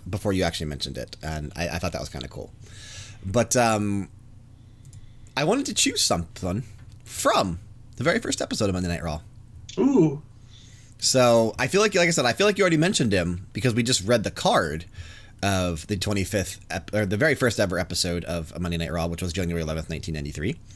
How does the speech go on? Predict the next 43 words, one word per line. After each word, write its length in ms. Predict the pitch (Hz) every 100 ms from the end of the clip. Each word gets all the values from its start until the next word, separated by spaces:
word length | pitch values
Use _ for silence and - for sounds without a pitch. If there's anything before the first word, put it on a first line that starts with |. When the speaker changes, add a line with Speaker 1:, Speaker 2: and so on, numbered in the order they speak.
| - - - - - -
Speaker 1:
But 100 | 165
you 140 | 202
didn't 180 | 392 233
actually 240 | 240 - 185
mention 240 | 156 123
this 100 | 123
person 300 | 92 82 87
by 140 | 85
name. 260 | 90 87 71 - - - - - - - - - - -
My 140 | 120
forgotten 480 | 127 135 202 185 151
wrestler 400 | 214 - 117 98 - -
<laughs> 160 | -
of 220 | 107 123
this 220 | 110 165 110
week, 180 | 101
and 100 | 123
it's 80 | 135
kinda 220 | - 262
funny 280 | - 139 107
that, 200 | 101 82
that, 240 | 98 87 95
uh, 280 | 90 85 80 - - - -
that 100 | 101
you, 160 | 107
that 160 | 104 104
you 80 | 104
mentioned 300 | 101 95 92
it, 100 | 76
and 140 | 95
then 100 | 92
I 80 | 90
had 220 | 101 98
already 140 | 92
heard, 160 | 90 95
I 120 | 101 110
had 240 | 135 113
this 120 | 117
planned 420 | - 110 101 92
as 140 | 87 90
my 120 | 87
forgotten 340 | 92 87 69
wrestler. 400 | 71 - 69 67